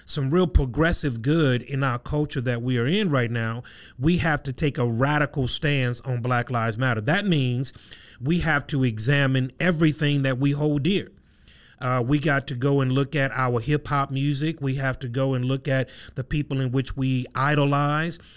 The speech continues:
Um, in our music today, it's no, it's no, um, secret that we misogynize our women through the music in which we listen to.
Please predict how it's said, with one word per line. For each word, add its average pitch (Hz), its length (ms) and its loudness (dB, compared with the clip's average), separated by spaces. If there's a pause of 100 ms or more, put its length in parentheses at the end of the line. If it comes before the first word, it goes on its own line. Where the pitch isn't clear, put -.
(260)
Um, 127 260 -4
in 151 140 0
our 143 180 4
music 143 440 2
today, 143 300 0
it's 147 280 -2
no, 139 360 2
it's 131 240 -6
no, 131 440 0
um, 117 380 -6
secret 160 500 -2
that 127 240 -2
we 131 300 2 (200)
misogynize 131 840 0
our 127 140 2
women 135 340 -2
through 135 160 -4
the 123 80 -2
music 135 400 0
in 127 120 -2
which 127 200 -2
we 131 120 -2
listen 131 360 -2
to. 156 320 -2